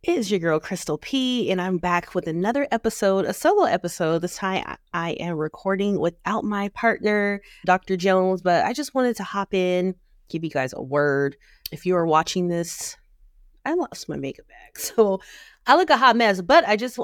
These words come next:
only say that to say, because I usually try not to <laughs> say bad things about myself, but I say that to say that I wanted to get this information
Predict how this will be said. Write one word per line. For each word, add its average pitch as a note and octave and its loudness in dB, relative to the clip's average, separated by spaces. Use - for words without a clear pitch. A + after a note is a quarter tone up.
only D#4+ 2
say A#3 2
that E3 0
to F#3+ -4
say, C#3 -2
because D3+ -6
I - -4
usually F#3 -2
try E3 0
not D3+ -2
to - -12
<laughs> - -
say F3+ 0
bad C3+ -2
things C3 -8
about B2 -8
myself, - -8
but G#3+ 6
I F3 4
say G3+ -2
that F#3+ 0
to E3+ -8
say D3 -2
that C3+ 0
I F3+ -6
wanted D#3+ 0
to F3 -4
get D#3 -4
this D#3 -4
information C#3+ -6